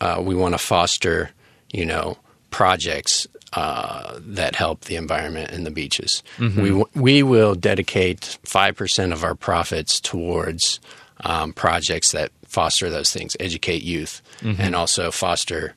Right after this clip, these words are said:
Speaker 1: uh, and implement projects to help keep the beaches clean,
Speaker 2: Mm-hmm.
Speaker 1: uh, educate, uh, surfers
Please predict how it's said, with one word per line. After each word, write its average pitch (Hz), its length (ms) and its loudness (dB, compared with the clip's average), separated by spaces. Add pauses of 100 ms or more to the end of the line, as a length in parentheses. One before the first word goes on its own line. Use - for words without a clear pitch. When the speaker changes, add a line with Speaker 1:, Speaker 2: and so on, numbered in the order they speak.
(300)
Speaker 1:
uh, 87 260 -4
and 90 140 0
implement 87 420 -2
projects 85 500 0
to 85 220 -2
help - 380 -2 (440)
keep - 180 2
the 87 100 2
beaches 71 380 0
clean, - 420 -6 (100)
Speaker 2:
Mm-hmm. 95 320 4
Speaker 1:
uh, 85 220 4
educate, 82 640 0
uh, 69 380 -4 (1080)
surfers 78 640 4